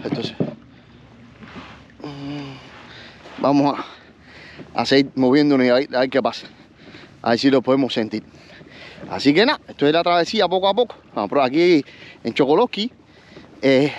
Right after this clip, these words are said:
tienes que estar fijando todo el tiempo, todo, todo el tiempo tienes que estar fijándote por la, por la corriente.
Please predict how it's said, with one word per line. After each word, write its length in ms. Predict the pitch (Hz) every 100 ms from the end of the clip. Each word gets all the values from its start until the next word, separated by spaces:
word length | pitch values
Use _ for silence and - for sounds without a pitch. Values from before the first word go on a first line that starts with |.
| -
tienes 160 | 156
que 60 | 175
estar 200 | 165 165
fijando 300 | 151 165 165
todo 100 | 151
el 60 |
tiempo, 340 | 135 151 147 143
todo, 200 | 143 -
todo 80 | 143
el 60 | 131
tiempo 240 | 156 156
tienes 140 | 143
que 60 | 135
estar 120 | 139
fijándote 440 | 123 131 147 127 113
por 120 | 113
la, 200 | 107 98 - - - - - -
por 100 | 120
la 120 | 120
corriente. 420 | 113 156 151 -